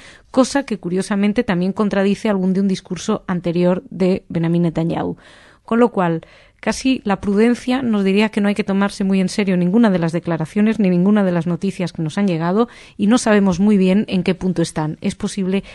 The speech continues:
que se haya avanzado mucho más de lo que, mm, vamos a, a creer o de lo que sabemos y que también por alguna cuestión de opinión pública no se quiera lanzar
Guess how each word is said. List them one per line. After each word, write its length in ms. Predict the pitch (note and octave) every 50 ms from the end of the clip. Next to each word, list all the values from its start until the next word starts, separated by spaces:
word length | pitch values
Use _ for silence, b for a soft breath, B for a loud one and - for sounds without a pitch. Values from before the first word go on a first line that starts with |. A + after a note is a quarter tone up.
| B B -
que 100 | G3+ F3+
se 120 | - G#3+
haya 140 | G#3 G#3 G#3+
avanzado 420 | G3 F#3+ F3 E3+ - G#3+ F#3+ G3
mucho 400 | G3 G3+ A3+ B3+ B3+ - - G3+
más 280 | F3+ F3 F3+ F#3+ - B B B B B
de 140 | F#3 F#3 F3
lo 140 | F#3 F3+ F3+
que, 220 | F#3 F3+ F#3+ F#3+
mm, 440 | F3 - F3+ F3 F#3+ F3 E3+ E3 D#3+
vamos 320 | D#3+ D#3+ E3+ E3+ E3+ -
a, 600 | E3+ D#3+ D#3+ D#3 D3+ D3+ - - - D#3+ C#3+ -
a 40 | D#3+
creer 380 | - E3+ E3+ F3+ G#3 B3 - C4
o 60 | G3
de 80 | F3
lo 100 | E3 D#3+
que 80 | - E3+
sabemos 500 | - - E3+ E3 F#3 G3 G#3+ B3+ C4 B B B B B B
y 120 | - F3+
que 100 | - E3+
también 260 | - E3+ E3+ F#3 G3+
por 160 | F#3+ G3+ F3+ F3
alguna 280 | E3+ E3+ F3+ F#3+ F3+
cuestión 360 | F3 F3+ E3+ - - A3 G#3
de 80 | F#3+ E3+
opinión 320 | D#3+ - F3 F#3+ F#3+ F#3+
pública 400 | F3+ - G3+ G3+ G3 F#3+ - G3
no 140 | F#3 F3+ F3
se 140 | - F#3+ -
quiera 300 | - G3 F#3+ F#3+ F3+ F3+
lanzar 480 | F3 F3 E3 E3 - - G3+ G3 -